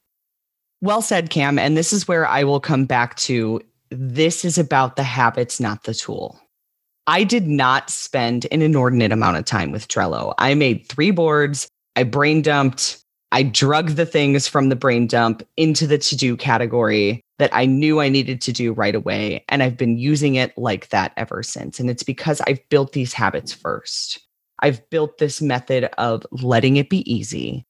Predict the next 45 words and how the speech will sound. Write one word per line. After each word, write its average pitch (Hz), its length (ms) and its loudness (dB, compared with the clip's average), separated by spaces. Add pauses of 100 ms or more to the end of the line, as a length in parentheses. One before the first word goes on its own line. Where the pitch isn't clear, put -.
(140)
by 131 140 2
following 135 560 0
these 123 280 -6
three 139 200 -2
steps - 420 -2
with 156 160 2
modifications 165 680 2
where 156 120 4
I 165 60 0
need 139 220 -2
them - 360 -8 (320)
and 180 300 0
not 175 320 -2 (180)
letting 175 680 2
the 165 100 0
system 151 460 -2
itself 139 500 0
become 131 340 -2
so 135 220 -2
onerous 123 400 -2
and 127 80 0
overcomplicated 113 800 -4
that 104 80 -6
I 104 80 -2
won't 117 300 -6
interact 95 500 -8
with - 180 -14
it. - 200 -14 (340)
And 143 120 2
trust - 280 0
me, 78 120 -2 (100)
I 180 160 0
love 156 720 2
a 147 120 0
beautiful 135 540 -4
system, - 600 -10
okay? 123 560 -4
Ask 143 340 0
me 151 180 2
to 139 160 -4
see 131 220 -2
my 117 200 2
filing 98 500 -2
system - 420 -8
sometime. - 760 -4